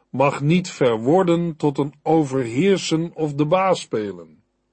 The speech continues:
Niet de heerschappij van de leiders of oudsten,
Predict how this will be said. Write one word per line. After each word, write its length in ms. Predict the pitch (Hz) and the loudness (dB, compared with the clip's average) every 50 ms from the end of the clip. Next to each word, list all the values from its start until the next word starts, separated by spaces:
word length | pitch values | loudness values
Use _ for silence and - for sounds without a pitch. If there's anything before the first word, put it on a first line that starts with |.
| _ _ _ _ _ _ _ _ _ _ _ _ _ _ _ _ | _ _ _ _ _ _ _ _ _ _ _ _ _ _ _ _
Niet 260 | _ 147 175 196 180 - | _ 0 0 0 2 0
de 80 | 170 | 2
heerschappij 760 | 156 165 175 175 165 - - - 165 147 - 170 165 170 165 | 2 4 2 2 0 -2 -2 -2 -2 0 0 2 2 2 2
van 200 | 143 131 156 156 | 2 0 -2 0
de 120 | 151 147 139 | 0 2 2
leiders 540 | 139 151 170 180 180 165 160 151 139 - 156 | 2 4 4 4 2 2 0 -2 -2 -2 -2
of 220 | 135 127 - - | -4 -4 -4 -8
oudsten, 800 | - - 190 196 208 202 175 - - - - 95 87 85 80 | -6 -2 0 2 2 0 -2 -4 -10 -12 -12 -12 -14 -16 -20